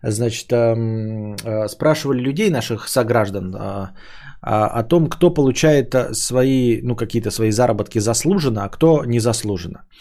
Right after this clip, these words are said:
В общем, и, м, значит, результаты такие. Кого и, кому, естественно, больше всех переплачивают, по мнению граждан? На первом месте стоят, конечно, политики. Им переплачивают,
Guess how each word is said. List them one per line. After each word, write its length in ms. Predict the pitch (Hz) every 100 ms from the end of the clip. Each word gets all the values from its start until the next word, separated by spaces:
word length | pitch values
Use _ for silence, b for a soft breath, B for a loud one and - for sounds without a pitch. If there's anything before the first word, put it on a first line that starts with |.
| B B B -
В 200 | 120 135
общем, 420 | 143 - 135 127 -
и, 680 | 131 127 127 123 123 127
м, 280 | 123 120 120 113 B - 101 107
значит, 240 | 123 -
результаты 480 | 131 120 123 147 135
такие. 560 | - 123 123 101 92 - B B B B B
Кого 380 | 131 135 202 196
и, 340 | 131 135 123
кому, 240 | 120 135 185
естественно, 520 | 147 156 147 - 113
больше 300 | 110 127 117
всех 260 | - 120
переплачивают, 720 | - 117 113 123 120 104 95 92
по 120 | 101
мнению 320 | 104 101 95
граждан? 460 | 95 101 92 - - B B B B
На 140 | 135
первом 300 | 139 156 120
месте 260 | 123 - 110
стоят, 240 | - 110
конечно, 300 | - 113 -
политики. 680 | - 120 139 - - - - _ _ -
Им 200 | 113 123
переплачивают, 800 | 117 110 104 110 104 - 98 95